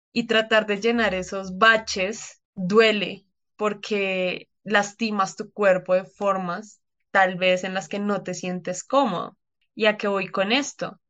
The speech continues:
Que hay muchas personas que llegan, hombres y mujeres que llegan al límite de cambiar cierta parte de su cuerpo para encajar en esos estereotipos.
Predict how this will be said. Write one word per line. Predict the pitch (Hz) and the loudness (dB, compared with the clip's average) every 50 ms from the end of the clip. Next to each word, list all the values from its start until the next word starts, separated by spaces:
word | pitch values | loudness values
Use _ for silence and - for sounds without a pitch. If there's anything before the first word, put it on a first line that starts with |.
| _ _ _ | _ _ _
Que | - - 240 220 220 208 - - - | 0 2 4 6 6 4 2 0 2
hay | - 214 220 226 | 2 2 4 2
muchas | 226 226 233 233 233 247 233 - | 2 0 0 0 0 -2 -4 -2
personas | - 247 247 247 240 214 196 185 175 - - _ _ _ - | -2 -4 -2 -2 -4 -4 -6 -6 -10 -12 -16 _ _ _ -2
que | - 220 208 | -2 -2 0
llegan, | 214 220 202 185 180 170 165 185 190 - _ _ _ _ _ - | 0 0 0 2 0 0 -2 -4 -8 -14 _ _ _ _ _ -2
hombres | 208 202 196 190 185 185 202 | 0 0 2 2 0 0 0
y | 190 | -2
mujeres | 202 208 202 214 185 170 165 - | -4 -2 -2 -2 -2 -2 -2 -6
que | 208 180 | -8 -6
llegan | 190 185 175 170 165 180 | -4 -2 -2 0 0 -2
al | 185 196 196 | -2 -4 -4
límite | 190 196 190 180 170 165 - 175 180 - - | -6 -6 -4 -4 -6 -6 -6 -8 -10 -10 -10
de | - 175 180 180 | -8 -8 -8 -6
cambiar | - 196 190 190 185 185 185 175 - | -4 -4 -4 -4 0 2 2 2 2
cierta | - - 208 196 185 180 - 190 185 185 | 0 -2 0 0 0 0 0 -2 0 2
parte | 185 185 185 180 - 185 | 0 0 0 0 -2 -4
de | 190 185 | -4 -4
su | - 214 208 - | -6 -8 -8 -2
cuerpo | 202 185 180 180 208 208 | -2 0 0 0 -2 -2
para | - 202 196 190 190 | -2 0 0 0 0
encajar | 185 185 180 - - 185 180 - - - - 196 185 180 185 | -2 -2 -6 -4 -2 -2 -2 -2 -2 -2 0 2 2 2 0
en | 180 180 | -4 -8
esos | 180 175 175 190 185 175 190 | -10 -12 -12 -12 -12 -12 -12
estereotipos. | 180 - - 185 180 185 185 185 - 190 175 160 - - - - - - | -12 -6 -4 -2 -2 -2 -4 -8 -10 -12 -12 -12 -14 -16 -16 -16 -16 -18